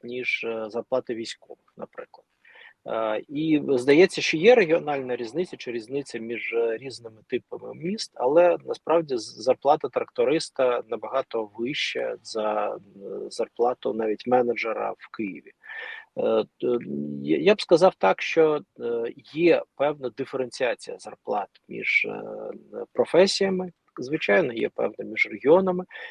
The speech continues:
і наше завдання було знайти оптимальну модель, яка б дозволила будь-якому бізнесу, регіональному, бізнесу маленького містечка, бізнесу в Києві, забронювати не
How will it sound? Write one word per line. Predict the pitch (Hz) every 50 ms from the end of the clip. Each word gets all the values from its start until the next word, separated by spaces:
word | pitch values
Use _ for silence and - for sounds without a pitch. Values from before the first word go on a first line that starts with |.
| - -
і | - 143
наше | 185 214 - - 143
завдання | 139 131 127 127 131 151 180 180
було | 165 151 139 139 123
знайти | - 127 127 131 127 _ - 160
оптимальну | 156 - _ - - 131 135 143 135 120 117 117
модель, | 117 120 135 160 226 226
яка | 180 147 - - 151
б | 131 120
дозволила | 123 135 117 120 151 185 190 175 165 156 147 131 _ _ _ 123
будь-якому | 156 190 233 220 - 214 196 - - - - 151 180
бізнесу, | 170 139 117 110 104 107 107 - - - _ _ _ _ _ _ _ _ _ _ -
регіональному, | - 143 - 160 202 202 190 151 131 120 113 117 117 110 110 - - _ 113
бізнесу | - 131 147 165 190 185 - - 190
маленького | 190 180 156 131 113 104 - - 113
містечка, | 110 113 - - - - 117 113 - - _ - - 98 - - - - - _ -
бізнесу | - 135 143 175 180 170 - - 185 180
в | 165 -
Києві, | _ - 123 117 117 117 - - - _ - - - - - - _ _ -
забронювати | 117 127 135 123 131 127 123 123 123 127 165 185 185 _ - 123 120 120 _ _ -
не | 131 131 151 160 160 160 156 -